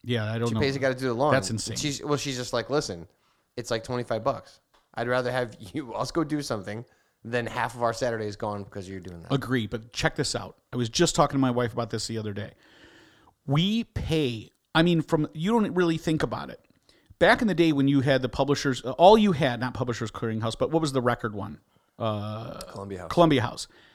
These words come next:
Speaker 1: You say you got involved in
Speaker 2: Or
Speaker 1: Columbia House and you were gonna
Speaker 2: G D
Speaker 1: do it the right way, right? You're gonna be an honorable human. You weren't gonna be like, "Wasn't me.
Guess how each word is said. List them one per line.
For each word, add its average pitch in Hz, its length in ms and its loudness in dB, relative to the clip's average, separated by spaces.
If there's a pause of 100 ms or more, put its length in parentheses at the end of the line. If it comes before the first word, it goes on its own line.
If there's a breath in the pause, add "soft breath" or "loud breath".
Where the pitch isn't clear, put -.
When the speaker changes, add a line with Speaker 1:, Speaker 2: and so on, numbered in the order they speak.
(460 soft breath)
Speaker 1:
You 156 100 -4
say - 180 2
you 240 100 8
got 190 140 8
involved 151 300 6
in 135 80 0
Speaker 2:
Or 131 120 4
Speaker 1:
Columbia 147 260 6
House 135 240 6
and 156 100 4
you 220 100 6
were 214 100 6
gonna 180 180 6
Speaker 2:
G 151 60 -4
D 175 60 2
Speaker 1:
do 165 100 6
it 156 100 2 (540)
the 160 80 8
right 139 260 8
way, 120 320 -4 (140)
right? 135 180 2
You're 175 100 -2
gonna 202 120 6
be 175 80 8
an 151 60 6
honorable 139 420 4
human. 113 340 2
You 123 100 2
weren't 147 160 4
gonna 143 120 0
be 135 80 0
like, 120 160 2
"Wasn't 165 320 6
me. 247 320 6